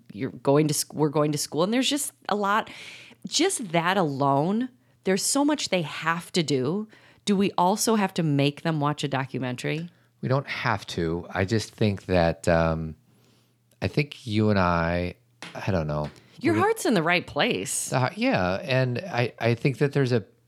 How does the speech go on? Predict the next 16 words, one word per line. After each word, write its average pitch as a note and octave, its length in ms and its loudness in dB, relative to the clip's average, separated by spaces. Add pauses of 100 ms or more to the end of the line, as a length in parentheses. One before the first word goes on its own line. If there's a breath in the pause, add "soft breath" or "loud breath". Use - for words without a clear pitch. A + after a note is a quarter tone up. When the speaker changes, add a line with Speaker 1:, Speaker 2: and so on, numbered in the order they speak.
(180)
Speaker 2:
balance. A2 600 0
Like, G2+ 460 0
you A#2+ 100 -2
know, F#2+ 120 2
let's B2+ 240 0
exaggerate F#2 580 2
it. - 140 -10
Let's C#3 240 0
say C3 460 2 (120)
they A2+ 120 2
both B2+ 360 0
were C#3 80 2
watching, G#2+ 640 0 (160)
uh, F2+ 420 2 (500 loud breath)
some G#2 640 0 (680)
sitcom, F#2 960 -2